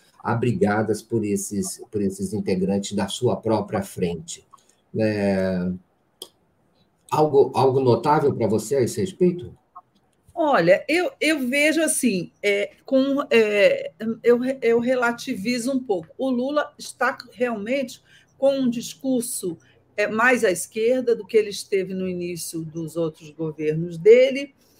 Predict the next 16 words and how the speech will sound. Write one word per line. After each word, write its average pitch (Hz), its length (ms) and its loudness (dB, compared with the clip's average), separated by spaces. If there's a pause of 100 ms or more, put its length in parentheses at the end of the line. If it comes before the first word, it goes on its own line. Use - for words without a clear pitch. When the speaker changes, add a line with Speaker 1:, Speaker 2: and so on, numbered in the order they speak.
(340)
Speaker 2:
Ele 226 360 8
tá 190 280 4
pressionando 214 920 2
o 190 40 -4
Banco 190 280 -10
Central, 175 920 -2
né, 202 300 -4
da, 180 240 -6
da, 170 340 -4
da 170 160 -4
forma 185 440 -4
como 175 260 -8
ele 165 140 -6
tá, 165 260 -2
porque - 320 -12
esse 247 500 0